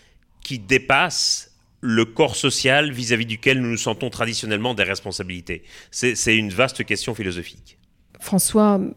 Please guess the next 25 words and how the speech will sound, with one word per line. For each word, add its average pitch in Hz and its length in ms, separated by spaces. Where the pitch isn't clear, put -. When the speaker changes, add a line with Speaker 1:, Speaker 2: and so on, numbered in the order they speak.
Speaker 2:
merci 214 760
infiniment 226 680
pour, 190 300
euh, 170 340
de, 175 160
de, 196 200
de, - 80
pour 165 180
cette - 320
levée 180 340
de 190 100
rideau, 190 340
quelque 208 240
part, 202 240
pour 190 100
nous 175 80
faire 180 220
rentrer 190 340
dans 180 100
la 160 120
complexité 196 880
de 175 140
la 165 100
problématique 170 540
climatique. 170 640